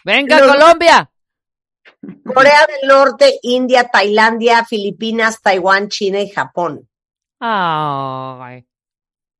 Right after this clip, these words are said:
Speaker 2: De cien hombres, solamente cinco tienen un pene de más de dieciséis centímetros. Grecia es el país donde más sexo se tiene en el mundo.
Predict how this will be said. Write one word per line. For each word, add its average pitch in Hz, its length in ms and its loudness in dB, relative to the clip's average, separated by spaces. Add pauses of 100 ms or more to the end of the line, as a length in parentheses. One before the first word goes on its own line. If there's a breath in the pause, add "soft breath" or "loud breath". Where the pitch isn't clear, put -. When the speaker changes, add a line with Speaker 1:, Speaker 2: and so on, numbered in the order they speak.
(140)
Speaker 2:
De 269 380 -10
cien 320 440 -4
hombres, 302 520 2
solamente 269 580 0
cinco 285 580 -4
tienen 233 300 0
un 226 160 -4
pene 220 260 -2
de 202 100 -4
más 196 220 -2
de 202 120 -4
dieciséis 190 720 -6
centímetros. 170 880 -8 (440)
Grecia 247 960 2 (280)
es 226 200 -2
el 254 180 0
país 233 560 0
donde 202 420 -2
más 233 460 0
sexo 214 600 -6
se - 220 -8
tiene 196 580 -4
en 185 180 -4
el 180 180 -2
mundo. 196 640 -6